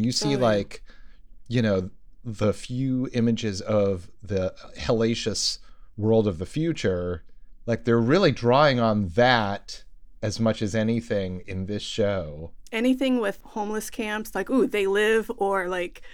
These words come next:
Speaker 2: uh, the Bell
Speaker 1: Totally.
Speaker 2: Riots in
Speaker 1: Totally.
Speaker 2: D S nine. It's just,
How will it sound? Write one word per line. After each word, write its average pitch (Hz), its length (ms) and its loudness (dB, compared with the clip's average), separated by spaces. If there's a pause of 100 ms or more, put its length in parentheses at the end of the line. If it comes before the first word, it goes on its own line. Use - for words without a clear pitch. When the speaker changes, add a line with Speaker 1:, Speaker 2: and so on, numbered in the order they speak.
(260)
Speaker 2:
uh, 202 540 2
the 226 140 -2
Bell 196 220 2
Speaker 1:
Totally. 233 140 4
Speaker 2:
Riots 233 540 2
in 208 380 2
Speaker 1:
Totally. 92 360 -2
Speaker 2:
D - 120 0
S 208 180 -4
nine. 214 280 -4 (340)
It's 190 180 -4
just, - 340 -8